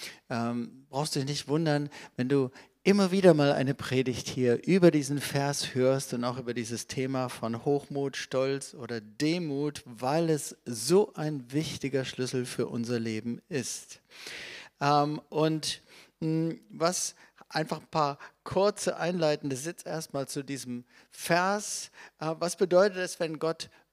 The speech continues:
uns widersteht, oder was bedeutet es, wenn er Gnade gibt? So, wenn Gott uns Gnade gibt, Gnade, ähm, ich, wenn ich das richtig weiß, ich habe das mal gehört, dass das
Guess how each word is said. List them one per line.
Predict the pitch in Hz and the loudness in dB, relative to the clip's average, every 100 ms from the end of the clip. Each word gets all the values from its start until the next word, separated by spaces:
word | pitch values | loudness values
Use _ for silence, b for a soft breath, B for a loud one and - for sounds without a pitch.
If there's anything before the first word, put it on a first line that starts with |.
| _ | _
uns | 143 139 | -4 -2
widersteht, | 147 147 127 - - 180 185 | 0 2 2 0 2 2 2
oder | 156 139 143 | 0 -2 -2
was | 139 | -4
bedeutet | - 131 139 139 135 - | -6 -4 0 0 -2 -6
es, | 131 - | -8 -6
wenn | 127 143 | -8 -6
er | 135 139 - _ - | -8 -10 -14 _ -6
Gnade | 143 165 165 143 | 0 4 4 2
gibt? | 117 110 - - - B B B | -4 -8 -10 -16 -16 B B B
So, | 185 | 4
wenn | 185 196 | 6 8
Gott | 226 | 6
uns | 262 220 | 6 0
Gnade | - 175 247 262 214 | -2 4 6 6 4
gibt, | 185 220 - - | 0 -2 -4 -6
Gnade, | 160 180 208 220 185 196 B B - | 0 4 6 6 6 2 B B -4
ähm, | 165 160 170 | 0 0 -4
ich, | 151 - - | -8 -10 -6
wenn | 151 208 | -2 -2
ich | 185 | -2
das | 160 - - | -8 -10 -6
richtig | 165 220 214 160 | -4 -4 -6 -2
weiß, | 180 185 180 | 0 2 0
ich | 170 | -8
habe | 175 | -8
das | 143 | -6
mal | 170 156 | -2 -2
gehört, | 151 123 160 170 170 | -4 -2 0 0 0
dass | 143 - | -6 -8
das | 139 123 - | -10 -10 -10